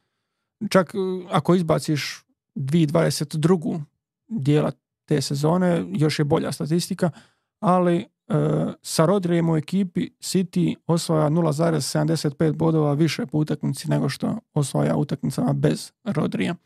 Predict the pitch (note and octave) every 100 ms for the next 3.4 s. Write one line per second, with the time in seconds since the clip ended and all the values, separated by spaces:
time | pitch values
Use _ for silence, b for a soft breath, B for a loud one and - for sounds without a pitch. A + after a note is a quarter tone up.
0 | _ _ _ _ _ _ _ b b b
1 | - A3 G#3+ F#3+ B3+ F3+ F#3 G3 F3+ E3+
2 | E3 C#3+ G3+ F#3 E3+ F#3 D#3+ C#3 D3+ F3+
3 | E3 D3 D#3+